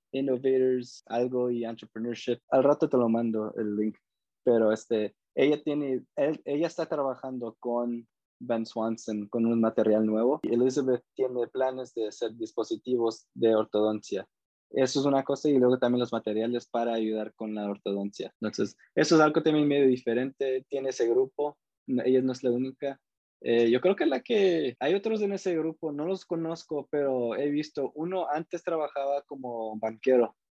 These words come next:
y ahora es dentista y él es el, este, el C E O del grupo. La otra señora en ese grupo, no me acuerdo qué estudió antes de odontología, pero es bien chingona también. Es, eh, súper impresionante.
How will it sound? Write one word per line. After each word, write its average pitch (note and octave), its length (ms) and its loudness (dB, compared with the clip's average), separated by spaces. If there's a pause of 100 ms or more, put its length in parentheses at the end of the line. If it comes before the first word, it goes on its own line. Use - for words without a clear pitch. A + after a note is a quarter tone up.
(360)
y B2 220 6
ahora B2 320 4
es B2 120 2
dentista A#2+ 600 2
y A2+ 200 4
él A#2+ 260 0
es B2 120 -4
el, A2+ 220 -2
este, G2 440 -6
el G2+ 140 -6
C - 140 -2
E A#2+ 60 2
O G#2 180 -4 (160)
del B2 180 0
grupo. A2+ 400 -2
La B2 440 -2
otra C#3 320 -6
señora F3 720 -8
en C#3+ 160 -4
ese C3+ 220 4
grupo, D3 260 2
no D#3+ 80 2
me G#3+ 80 2
acuerdo G3 420 2
qué D#3 120 -4
estudió C3+ 600 2 (220)
antes C3 340 -4
de C3 120 0
odontología, A#2+ 840 -2
pero A2 480 -4
es C#3 140 4
bien D3 120 4
chingona A#2+ 360 4
también. G2 360 -2 (120)
Es, G#2 320 -8 (320)
eh, - 440 -10 (180)
súper B2+ 240 2
impresionante. G#2 600 -2